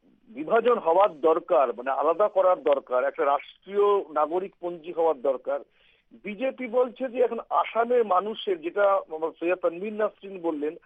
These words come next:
আসামে আসামবাসীর ভাবাবেগ জড়িয়ে আছে রাষ্ট্রীয় নাগরিক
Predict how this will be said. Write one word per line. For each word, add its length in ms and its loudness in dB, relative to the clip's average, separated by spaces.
আসামে 560 0
আসামবাসীর 840 -2
ভাবাবেগ 500 2
জড়িয়ে 320 0
আছে 300 -4
রাষ্ট্রীয় 520 2
নাগরিক 380 0